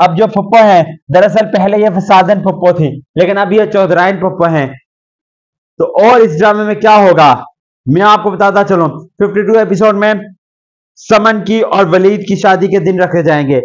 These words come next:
और आने वाले चंद episode जो हैं वो शादियों में मुश्तमिल होंगे, लेकिन समन खुश नहीं रह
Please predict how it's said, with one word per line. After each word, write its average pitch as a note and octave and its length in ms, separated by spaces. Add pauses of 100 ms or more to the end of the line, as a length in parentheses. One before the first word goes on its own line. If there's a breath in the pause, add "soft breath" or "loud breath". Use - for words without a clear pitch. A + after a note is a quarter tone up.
(200)
और E3+ 220
आने G#3+ 240
वाले A3 200
चंद G#3 280
episode G#3 460
जो G#3 100
हैं G#3 140
वो G#3 120
शादियों G3 380
में F#3+ 60
मुश्तमिल F#3 400
होंगे, D#3 260 (320)
लेकिन G#3 540 (1300)
समन G#3+ 460
खुश G3 280
नहीं E3+ 280
रह E3 100